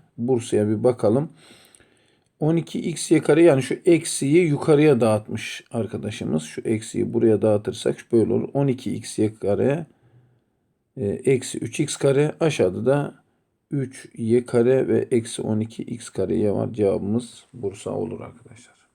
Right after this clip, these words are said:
Evet, yine kapalı bir fonksiyon verilmiş. Türevini alalım. Eksi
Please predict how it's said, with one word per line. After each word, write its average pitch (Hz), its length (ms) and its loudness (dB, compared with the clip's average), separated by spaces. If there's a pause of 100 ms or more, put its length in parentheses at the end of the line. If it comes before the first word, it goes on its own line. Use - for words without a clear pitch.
(4000)
Evet, 127 320 -2
yine 180 360 0
kapalı 170 440 4
bir 143 60 0
fonksiyon 151 560 2
verilmiş. 147 340 4
Türevini 160 420 2
alalım. 131 460 2 (500)
Eksi 156 600 2